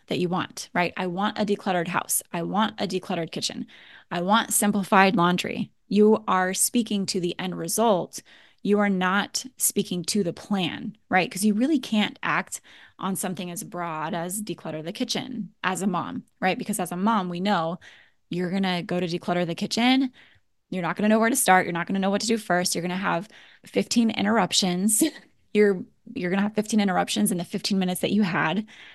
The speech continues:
right? And you really just don't have time to think about what you need to do.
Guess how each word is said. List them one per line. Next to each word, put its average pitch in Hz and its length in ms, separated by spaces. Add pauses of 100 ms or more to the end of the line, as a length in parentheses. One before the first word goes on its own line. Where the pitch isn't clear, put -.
(200)
right? 202 360
And 202 120
you 214 120
really 226 280
just 214 300
don't 190 160
have 185 220
time 185 540 (340)
to 214 80
think 240 180
about 175 300
what 170 240
you 196 80
need 190 180
to 214 100
do. 175 440